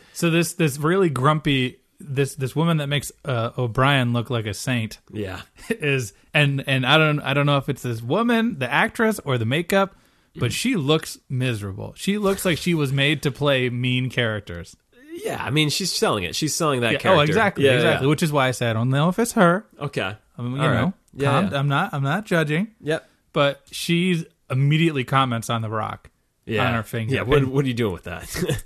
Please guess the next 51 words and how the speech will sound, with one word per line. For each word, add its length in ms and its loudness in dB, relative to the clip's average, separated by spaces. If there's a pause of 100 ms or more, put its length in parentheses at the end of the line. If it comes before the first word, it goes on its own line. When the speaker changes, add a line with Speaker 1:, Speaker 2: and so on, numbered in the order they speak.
Speaker 1:
<laughs> 140 -12
Speaker 2:
and 160 -6
she 140 -6
says, 180 -6
"I 140 0
don't 120 0
smell 300 -2
what 140 -4
that 180 -2
rock 280 -4
is 180 -4
cooking." 280 -6
Speaker 1:
<laughs> 60 -20 (160)
And, 180 -2
Speaker 2:
So 380 2 (100)
Speaker 1:
and 80 -4
how's 220 0
Lily 180 4
James, 320 0
uh, 320 2
d-, 80 -10 (220)
distract 340 -4
her? 100 -4 (200)
"Where's 220 -4
the 80 -4
bathroom?" 680 -2 (300)
Speaker 2:
she, 200 -8
"I, 260 -2
I 20 2
gotta 200 0
pee." 400 -2
Speaker 1:
<laughs> 60 -4 (1120)
Exactly. 880 -6 (240)
That's 180 -6
how 60 2
Speaker 2:
"I 40 4
Speaker 1:
you 40 0
Speaker 2:
gotta 160 6
Speaker 1:
nip, 100 0
Speaker 2:
take 180 4
a 80 2
whiz." 380 4
Speaker 1:
that's 120 -2
how 80 2
you 100 4
nip 200 0
that 200 2
conversation 540 -6
in 80 -6
the 80 -6
bud. 280 -6